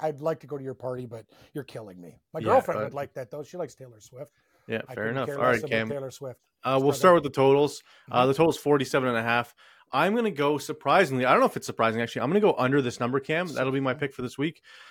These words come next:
Speaker 2: Uh, I think it's gonna be more of a twenty to seventeen, uh, twenty-three seventeen type game. I think it'll barely hit the forty.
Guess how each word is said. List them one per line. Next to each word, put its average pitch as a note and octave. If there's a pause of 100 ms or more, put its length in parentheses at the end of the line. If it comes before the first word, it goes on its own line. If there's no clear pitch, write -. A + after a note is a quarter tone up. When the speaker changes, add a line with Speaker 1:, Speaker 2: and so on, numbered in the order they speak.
(140)
Speaker 2:
Uh, C3+
I D3
think G3+
it's A3+
gonna F3+
be E3
more D#3
of D3+
a C#3+
twenty D3+
to D3+
seventeen, C#3+ (300)
uh, C3+
twenty-three D#3
seventeen D3
type C3+
game. C#3
I C3
think D3
it'll C#3
barely B2+
hit D3+
the B2+
forty. D3